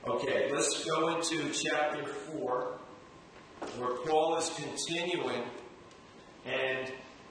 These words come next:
he's talked about being justified by faith in the first few chapters. He's shown that everyone sinned.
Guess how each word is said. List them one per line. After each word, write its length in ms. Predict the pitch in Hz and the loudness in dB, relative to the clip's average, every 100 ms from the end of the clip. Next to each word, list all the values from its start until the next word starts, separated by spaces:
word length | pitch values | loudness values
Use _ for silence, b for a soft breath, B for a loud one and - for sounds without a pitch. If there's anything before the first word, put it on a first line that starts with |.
| - - | -16 -4
he's 420 | 147 143 - - | 0 0 0 0
talked 380 | 185 165 - - | 2 4 4 4
about 680 | - 165 151 147 - - 147 | 2 4 4 4 2 -2 -4
being 260 | 143 143 | -4 -4
justified 760 | 143 147 151 151 147 139 135 135 | -2 2 2 0 0 2 4 4
by 140 | 131 127 | 2 0
faith 540 | - - - 131 123 | 0 0 2 2 0
in 120 | 120 | -2
the 80 | - | -2
first 360 | 131 131 127 127 | 0 2 0 -2
few 120 | 120 | -2
chapters. 640 | 120 135 104 - - 123 | 0 2 4 4 0 0
He's 160 | 120 117 - | 0 2 2
shown 280 | 165 170 147 | 4 4 2
that 220 | 139 - | 0 2
everyone 560 | - - 180 143 123 120 | 4 4 4 4 2 2
sinned. 400 | - 123 101 | 0 0 0